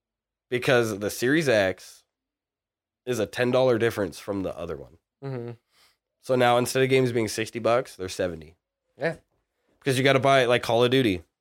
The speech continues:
Speaker 2: Yeah.
Speaker 1: Or, um,
Speaker 2: E-
Speaker 1: Hogwarts.
Speaker 2: e-,
Speaker 1: When that
Speaker 2: even
Speaker 1: Hogwarts Legacy game came out, I had to pay the seventy dollar.
Speaker 2: Yeah.
Speaker 1: They didn't even have an old version yet.
Speaker 2: Well,
Speaker 1: It was,
Speaker 2: and
Speaker 1: it was just straight to seventy dollars.
Speaker 2: and you
Speaker 1: And I'm
Speaker 2: know
Speaker 1: like, "I could buy it on here for fifty
Speaker 2: You know how
Speaker 1: on Steam."
Speaker 2: fucking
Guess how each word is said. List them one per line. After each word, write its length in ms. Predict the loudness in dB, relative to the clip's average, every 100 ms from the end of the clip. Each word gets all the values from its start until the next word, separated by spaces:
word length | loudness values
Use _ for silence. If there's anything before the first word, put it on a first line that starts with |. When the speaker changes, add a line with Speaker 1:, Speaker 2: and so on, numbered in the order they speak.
| _ -8
Speaker 2:
Yeah. 200 | -6 -6 _
Speaker 1:
Or, 260 | 0 2 4
um, 640 | 4 4 4 0 -4 -10 _ _ -8
Speaker 2:
E- 60 |
Speaker 1:
Hogwarts. 640 | 0 0 2 2 0 -4 -16 -10
Speaker 2:
e-, 160 | -10 -10 -6
Speaker 1:
When 160 | 0
that 180 | 2 4
Speaker 2:
even 140 | 4 2
Speaker 1:
Hogwarts 220 | 2 2
Legacy 340 | 2 0 0
game 220 | 2 2 2
came 160 | 0
out, 140 | 2 2
I 100 | 2
had 200 | 2 2
to 60 |
pay 400 | 0 4 4 4
the 140 | 2 -2
seventy 400 | 0 2 2 2
dollar. 480 | 2 2 2 0 -6 -10
Speaker 2:
Yeah. 100 | -2
Speaker 1:
They 180 | 2 4
didn't 160 | 4
even 140 | 4 2
have 520 | -2 0 2 2 0
an 100 | 0
old 260 | 0 0
version 340 | 0 -2 -2 -4
yet. 260 | -6 -6 _ _ _ _ _ _
Speaker 2:
Well, 140 | -4 0
Speaker 1:
It 80 | 2
was, 280 | 2 0 0
Speaker 2:
and 60 |
Speaker 1:
it 40 | 2
was 140 | 4
just 140 | 2 0
straight 180 | 0 0
to 40 |
seventy 340 | 0 0 2 2
dollars. 300 | 4 2 2
Speaker 2:
and 60 |
you 40 | 2
Speaker 1:
And 0 |
I'm 60 | 2
Speaker 2:
know 40 |
Speaker 1:
like, 160 | 2 0
"I 80 |
could 180 | -2 0
buy 160 | 2 2
it 60 |
on 120 | 2 2
here 140 | 0
for 120 | -4
fifty 500 | -8 -8 -8 -10 -18 -12
Speaker 2:
You 100 | -8
know 160 | -8
how 220 | -6 -2 0
Speaker 1:
on 120 | 0
Steam." 320 | -2 -2 0 -2
Speaker 2:
fucking 220 | -6